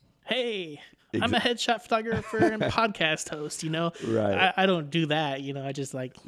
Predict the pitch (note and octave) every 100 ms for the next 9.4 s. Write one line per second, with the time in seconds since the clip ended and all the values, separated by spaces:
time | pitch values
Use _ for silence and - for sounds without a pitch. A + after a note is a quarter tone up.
0 | - - - E3+ G3+ F#3+ - D#3+ D#3 D3
1 | C3+ - C#3+ C3+ C3 C3 C3 B2+ B2+ B2+
2 | C#3 B2 B2 B2+ A#2 A#2+ A#2+ B2+ C#2+ C#2
3 | C#2 C#2 - - _ - B2+ A2+ A#2+ B2
4 | - A#2 - F2+ A2+ B2+ F2+ - C4+ -
5 | - - - G3+ - - F2+ F2 E2 -
6 | - C#3 D3 C#3+ B2+ - - - G#3 B2+
7 | G3 F#3+ F3+ F3 - - _ _ _ _
8 | _ _ _ - E3 D#3+ D#3 D#3+ F3 E3
9 | D#3+ - -